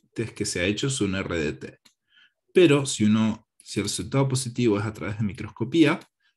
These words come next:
los resultados son estos, ¿verdad? Entonces, en mi configuración, que puede ser distinta a la de ustedes, o sea que si, si no tienen una configuración similar,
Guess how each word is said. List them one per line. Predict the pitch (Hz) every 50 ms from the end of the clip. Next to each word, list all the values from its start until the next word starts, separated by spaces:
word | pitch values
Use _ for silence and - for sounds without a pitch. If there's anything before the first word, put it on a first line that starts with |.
| _ _ _ _
los | - - -
resultados | - - - - 95 85 87 101 101 110 131 143 135
son | - 104 110 123 135 135 135 - _ _ _
estos, | - 107 101 - - - 69 - - - - - - _ _ -
¿verdad? | 98 - - 85 113 127 - _ _ _ _ _ _ _ _ _ _ _ _ _ _ _ _ _ _ _ _ _ _ -
Entonces, | 107 104 - - 165 175 165 143 - 131 131 127
en | - 87 98 123
mi | 165 175 202
configuración, | - 175 156 156 139 135 123 113 104 101 104 - - 143 127 117 117
que | 110 - -
puede | - 135 135
ser | 131 - 123 107
distinta | - - - 131 131 131 127 117
a | 104
la | 95 87
de | 82
ustedes, | - - - 196 208 196 165 139 127 -
o |
sea | 107 - - 101 -
que | - -
si, | - - - 85 82 78 71 71 69 -
si | - - -
no | 82 85 90 101 104
tienen | - - 104 107 107
una | 104 95 -
configuración | - 90 - - - 82 - - - 98
similar, | - - 98 92 95 98 107 117 117 127 131